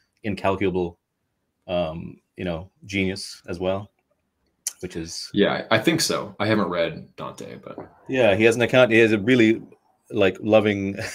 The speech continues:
Speaker 1: <laughs> you know, um, honoring account of the, of, pretty sure he meets, is it Socrates? I can't remember now. Maybe both, but they are in purgatory because they weren't, uh, you know,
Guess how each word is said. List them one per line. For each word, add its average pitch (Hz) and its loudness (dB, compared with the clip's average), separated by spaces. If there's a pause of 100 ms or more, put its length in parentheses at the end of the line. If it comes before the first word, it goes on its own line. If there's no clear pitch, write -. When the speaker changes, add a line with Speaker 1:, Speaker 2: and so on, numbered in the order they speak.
Speaker 1:
<laughs> - -20
you 113 -8
know, 92 -4
um, 95 -6 (200)
honoring 101 2
account 95 -4
of 92 -8
the, 98 -6
of, 92 -2 (460)
pretty 165 -10
sure 143 -4
he 123 -6
meets, - -8 (600)
is 95 -20
it 95 -20
Socrates? 117 -10
I 95 -8
can't 92 -12
remember 90 -6
now. 87 -6
Maybe 104 -2
both, 95 0 (960)
but 123 4
they 110 6
are 113 8
in 104 -2
purgatory 90 -4 (160)
because 92 -4
they 87 -2
weren't, 90 -6 (920)
uh, - -10 (440)
you - -16
know, 90 -8